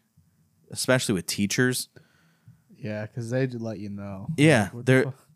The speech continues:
Speaker 1: and the only
Speaker 2: It's good
Speaker 1: one
Speaker 2: to
Speaker 1: that
Speaker 2: see
Speaker 1: didn't,
Speaker 2: you,
Speaker 1: the only,
Speaker 2: whatever.
Speaker 1: the only one that didn't was Mister Sig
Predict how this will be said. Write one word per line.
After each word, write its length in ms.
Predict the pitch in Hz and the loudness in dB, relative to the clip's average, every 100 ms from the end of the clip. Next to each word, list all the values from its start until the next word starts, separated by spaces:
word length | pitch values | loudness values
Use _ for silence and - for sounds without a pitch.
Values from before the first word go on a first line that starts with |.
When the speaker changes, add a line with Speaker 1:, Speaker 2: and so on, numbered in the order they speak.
| - | -10
Speaker 1:
and 340 | 110 127 113 | -4 -2 2
the 100 | 120 | 4
only 280 | 113 127 135 | 6 6 6
Speaker 2:
It's 80 | 120 | 6
good 60 | |
Speaker 1:
one 140 | 127 135 | 6 6
Speaker 2:
to 60 | 139 | 4
Speaker 1:
that 80 | 123 | 2
Speaker 2:
see 100 | 110 | 6
Speaker 1:
didn't, 500 | 147 143 135 135 131 | 6 6 2 -2 -2
Speaker 2:
you, 80 | 139 | 0
Speaker 1:
the 120 | 113 | 4
only, 180 | 120 135 143 | 4 4 0
Speaker 2:
whatever. 100 | 131 - | -4 -12
Speaker 1:
the 160 | 117 117 | -6 -4
only 240 | 123 139 | -4 -4
one 220 | 131 127 135 | -4 -6 -6
that 200 | 107 101 | -8 -6
didn't 300 | 123 117 101 | -6 -6 -8
was 160 | 98 | -4
Mister 340 | 113 113 110 101 | -2 0 0 0
Sig 480 | - 110 85 85 | 2 2 0 -6